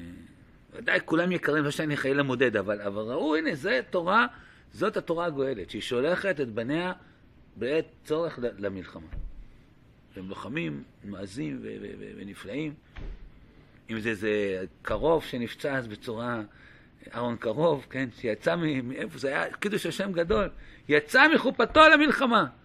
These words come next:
ככתוב ב-, <laughs> בתורה, כן? חתן מחופתו. זה היה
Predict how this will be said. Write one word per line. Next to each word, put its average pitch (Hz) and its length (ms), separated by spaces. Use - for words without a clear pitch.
ככתוב 240 680
ב-, 160 240
<laughs> 175 60
בתורה, 156 400
כן? 185 240
חתן 240 360
מחופתו. 170 520
זה 131 80
היה 240 320